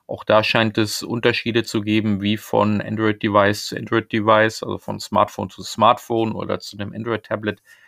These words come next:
dass nicht jede Android-App auch auf jedem Gerät freigeschaltet ist. Man muss also dann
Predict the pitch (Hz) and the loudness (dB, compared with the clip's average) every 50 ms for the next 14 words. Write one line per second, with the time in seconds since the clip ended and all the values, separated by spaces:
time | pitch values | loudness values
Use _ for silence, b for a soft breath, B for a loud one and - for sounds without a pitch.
0 | b b b - 95 - - 107 98 - _ - 113 113 113 110 117 110 - - | b b b -8 -8 -6 -4 -6 -6 -6 _ -4 -2 0 2 4 4 4 4 4
1 | 110 107 107 107 107 - - 104 104 - - 113 113 113 - _ - - - - | 2 0 0 -2 -2 -2 -4 -8 -8 -8 -4 -2 -2 -2 -4 _ -20 -20 -14 -12
2 | 110 101 - - - - 107 107 107 104 110 104 101 98 98 101 - b b b | -12 -12 -12 -14 -12 -8 -6 -4 -2 0 0 0 0 -2 -4 -6 -8 b b b
3 | b b b b b b _ - - 107 95 101 107 110 110 110 - - - - | b b b b b b _ -2 -2 0 4 4 6 6 4 2 0 -8 -14 -14
4 | - _ _ - - - - 110 110 110 107 110 - - - 104 98 95 104 98 | -16 _ _ -20 -6 2 4 4 4 4 4 2 0 0 0 0 0 0 -2 -4
5 | 98 95 110 - - - _ _ _ - 98 98 101 104 104 104 - - 104 104 | -4 -6 -10 -12 -14 -16 _ _ _ -4 -2 0 0 0 0 0 0 0 2 2
6 | 98 101 98 95 101 98 101 101 104 104 | 4 2 4 4 4 4 4 2 0 -2